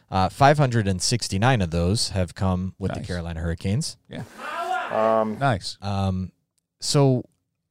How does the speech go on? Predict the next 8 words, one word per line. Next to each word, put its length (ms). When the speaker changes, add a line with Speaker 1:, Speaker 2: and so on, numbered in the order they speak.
Speaker 1:
of 240
those 580
five 340
hundred 280
and 100
sixty-nine 600
games, 520
what, 720